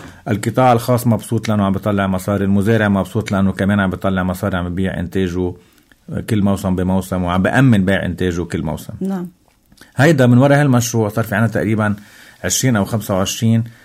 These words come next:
Speaker 1: مركز تصنيع غذائي.
Speaker 2: مهم.
Speaker 1: بذكر منه مركز تفاح،
Speaker 2: نعم.
Speaker 1: تصنيع، آه، أو فرز التفاح وتبريده يلي هو الأكثر تطورًا في لبنان.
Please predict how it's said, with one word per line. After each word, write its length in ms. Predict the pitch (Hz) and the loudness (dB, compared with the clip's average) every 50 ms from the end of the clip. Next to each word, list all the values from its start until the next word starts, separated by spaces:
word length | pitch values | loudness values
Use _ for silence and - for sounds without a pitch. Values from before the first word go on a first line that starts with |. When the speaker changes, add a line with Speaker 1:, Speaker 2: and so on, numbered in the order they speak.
| _ - | _ -2
Speaker 1:
مركز 340 | 101 107 107 - 104 - - | -2 -2 0 -2 -4 -4 -4
تصنيع 320 | - 92 - 101 95 90 | -8 -8 -4 -4 -4 -2
غذائي. 420 | 85 82 80 76 76 73 - - 101 - | -2 -4 -6 -6 -6 -8 -8 -10 -12 -10
Speaker 2:
مهم. 360 | - 185 170 156 180 190 175 147 - - - - _ - | -8 -6 -6 -4 -4 -6 -6 -8 -10 -16 -20 -16 _ -2
Speaker 1:
بذكر 300 | 120 131 - - 131 120 | -2 0 0 2 2 4
منه 340 | 117 123 123 113 101 95 92 | 6 6 6 4 4 2 0
مركز 480 | 117 - 104 107 107 - 104 90 - | 0 -2 -2 -2 -2 -2 -4 -4 -6
تفاح، 600 | - - 92 - - 104 98 107 135 - - - _ _ - - | -6 -10 -8 -4 -2 -2 0 -2 -2 -4 -10 -18 _ _ -8 -6
Speaker 2:
نعم. 260 | 165 170 165 143 147 - | -4 -4 -4 -4 -6 -6
Speaker 1:
تصنيع، 420 | - 95 - - 117 113 98 90 92 | -8 -6 -2 0 2 2 2 0 -2
آه، 360 | 92 90 90 87 87 85 82 82 | -2 -4 -2 -2 -2 -2 -2 -2
أو 260 | 82 82 87 85 80 | -2 -2 -2 -4 -4
فرز 340 | - - 127 131 127 104 101 | -2 0 2 2 2 2 -2
التفاح 580 | 95 - - 98 90 - - 104 101 92 80 | -2 -4 -4 -8 -6 -4 -2 0 0 0 0
وتبريده 640 | 87 90 90 - 92 80 92 95 101 95 98 101 110 | -2 -4 -2 -2 -2 -2 0 0 0 2 2 0 0
يلي 200 | 107 90 87 90 | 0 0 0 0
هو 340 | 95 101 101 95 98 92 90 87 - - - - - _ _ - | 0 0 0 0 0 0 -2 -4 -8 -18 -20 -20 -20 _ _ -6
الأكثر 400 | 87 85 - - - - 120 107 | -2 -2 -2 -2 -2 0 -2 -2
تطورًا 640 | - - 98 - 110 110 107 104 98 95 90 82 82 82 - | 0 -2 -4 -2 0 0 0 0 0 0 0 -2 -4 -6 -6
في 140 | - 101 98 | -4 -2 0
لبنان. 560 | 90 92 85 - 87 90 90 92 104 131 | 0 0 -2 -2 -2 -2 -2 0 0 -2